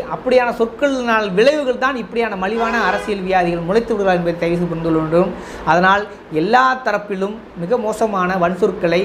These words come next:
வன்மங்களை, தனி மனித வெறுப்பை, குறிப்பாக வெறுப்பு அரசியலை கட்டவிழ்த்து விடுவது என்பது நாகரிகம் அல்ல. அது அரசியல் அணுகுமுறை அல்ல. அது உண்மையான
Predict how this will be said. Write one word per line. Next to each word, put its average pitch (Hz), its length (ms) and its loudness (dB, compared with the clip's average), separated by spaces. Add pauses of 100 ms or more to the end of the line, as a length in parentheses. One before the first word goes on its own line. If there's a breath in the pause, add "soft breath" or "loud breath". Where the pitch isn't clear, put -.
(100)
வன்மங்களை, 185 500 0 (100)
தனி 208 220 2
மனித 233 320 4
வெறுப்பை, 196 520 2 (640)
குறிப்பாக 247 480 2
வெறுப்பு 311 480 2
அரசியலை 202 520 -4 (1500)
கட்டவிழ்த்து 226 500 2
விடுவது 170 220 0
என்பது 160 360 0 (440)
நாகரிகம் 208 600 0
அல்ல. 165 280 0 (540)
அது 196 200 2
அரசியல் 240 600 2
அணுகுமுறை 202 480 -2
அல்ல. 160 240 -2 (680)
அது 233 300 2
உண்மையான 269 360 2